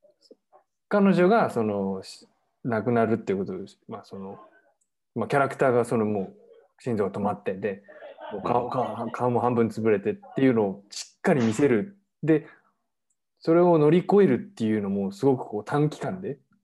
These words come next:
Speaker 1: あの、メインのその、虎杖っていうキャラクターは、短期間で乗り越えなきゃいけないと。
Speaker 2: うん。
Speaker 1: でも、それ、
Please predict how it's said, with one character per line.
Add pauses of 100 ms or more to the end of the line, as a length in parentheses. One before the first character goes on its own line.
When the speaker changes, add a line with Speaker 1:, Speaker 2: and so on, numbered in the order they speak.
(760)
Speaker 1:
あ
の、
メ
イ
ン
の
そ
の、
虎
杖
っ
て
い
う
キ
ャ
ラ
ク
タ
ー
は、
短
期
間
で
乗
り
越
え
な
き
ゃ
い
け
な
い
と。 (920)
Speaker 2:
う
ん。 (720)
Speaker 1:
で
も、
そ
れ、